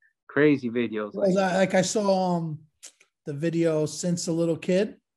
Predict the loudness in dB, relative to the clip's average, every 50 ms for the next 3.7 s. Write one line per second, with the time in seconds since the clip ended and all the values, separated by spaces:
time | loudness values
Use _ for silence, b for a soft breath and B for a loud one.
0 | _ _ _ _ _ _ _ _ _ _ -2 0 0 4 6 6 8 8 6 6
1 | 6 4 4 4 2 2 2 2 0 _ -4 0 2 0 0 0 0 0 2 2
2 | 4 4 4 4 4 4 2 4 4 4 4 2 2 0 -8 _ _ _ _ _
3 | _ _ _ _ _ _ _ _ _ -2 0 0 0 0